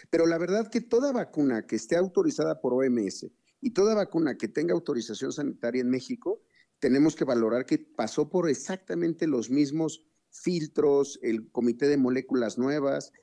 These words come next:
El comité obsesiona de una manera de verdad que rigurosa, estricta, jamás han tenido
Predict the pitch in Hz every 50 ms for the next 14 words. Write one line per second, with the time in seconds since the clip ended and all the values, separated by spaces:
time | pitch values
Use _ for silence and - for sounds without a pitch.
0 | _ _ - 277 - - - 330 294 - - 247 320 349 359 359 - - - 123
1 | - - - 165 185 214 233 220 165 160 185 202 196 131 120 127 131 156 165 165
2 | - 69 - - - - 95 107 98 104 101 113 139 - - - 185 165 135 110
3 | 104 107 104 117 143 165 156 - 120 104 - - - 147 165 156 - - 107 90
4 | - - 95 110 123 143 139 - 160 156 143 - 139 120 120 123 131 139 139 127
5 | 123